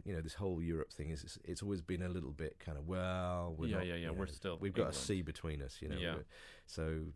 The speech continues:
Speaker 1: they've, they've never really been all the way in.
Speaker 2: Mm-hmm.
Speaker 1: They've always
Speaker 2: Mm-hmm.
Speaker 1: just been kind of like
Speaker 2: Mm-hmm.
Speaker 1: putting
Speaker 2: Mm-hmm.
Speaker 1: the tip in, you know.
Speaker 2: Mm-hmm.
Speaker 1: So, so,
Speaker 2: <laughs>
Speaker 1: um,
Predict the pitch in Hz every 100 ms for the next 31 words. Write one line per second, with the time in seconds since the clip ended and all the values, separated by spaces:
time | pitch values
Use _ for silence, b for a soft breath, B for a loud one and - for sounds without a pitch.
0 | - 90 85 107 110 101 87 82 78 76
1 | 78 76 - - - 107 107 101 82 76
2 | 71 78 71 58 78 104 104 107 - 80
3 | 87 90 101 78 - 73 69 - 73 67
4 | 67 69 - - 117 95 98 95 B B
5 | B B B 98 90 62 - 80 - 58
6 | 64 67 - 69 67 64 - 95 98 -
7 | 120 - 160 233 254 175 - - 73 73
8 | 69 69 71 67